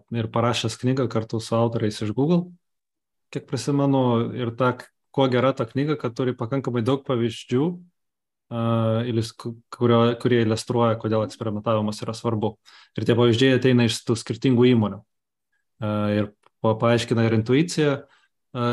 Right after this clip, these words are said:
kodėl, iš kur atsiranda eksperimentai ir kodėl tai yra vienas naudingiausių būdų surinkti tą informaciją iš, e, userių. Tai čia būtų vienas. A, o jeigu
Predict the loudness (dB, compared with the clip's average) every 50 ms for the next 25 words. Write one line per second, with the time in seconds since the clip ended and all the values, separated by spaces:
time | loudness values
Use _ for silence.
0 | -2 -2 -2 -2 0 2 4 4 4 2 0 -2 0 0 2 2 2 0 -2 -4
1 | -6 -8 -6 -4 -2 -2 0 0 -2 -2 -4 -4 -6 -4 -4 -2 0 0 -2 -2
2 | -2 -6 -8 -6 -6 -4 -2 -2 -2 -4 -4 -6 -6 -4 -4 -6 -6 -8 -12 _
3 | _ _ _ _ -4 0 0 0 0 -2 -4 -10 -16 -20 _ _ _ _ _ _
4 | _ _ _ -2 0 2 2 2 4 4 4 2 2 0 -2 -6 -6 -4 -2 -4
5 | -4 -4 -8 -10 -10 _ _ _ _ _ _ _ _ -8 -4 -2 -2 -2 -2 -4
6 | -4 -2 0 0 0 -2 -2 -4 -2 -2 -2 -2 -4 -6 -6 -8 -8 -8 -10 _
7 | _ -20 _ _ _ _ _ -6 -6 -4 -4 -4 -2 0 0 2 2 2 2 2
8 | 2 2 0 -4 -6 -6 -8 -12 _ _ _ -20 _ _ _ _ 0 2 4 6
9 | 6 4 4 2 0 -6 -14 _ _ _ _ -6 -6 -4 -4 -4 -4 -2 0 2
10 | 2 2 4 2 2 0 -2 -4 -8 -14 -16 _ _ _ _ -10 -6 -4 -2 -2
11 | -2 -2 -2 -2 -2 -4 -4 -8 -12 _ _ -2 0 0 2 4 4 4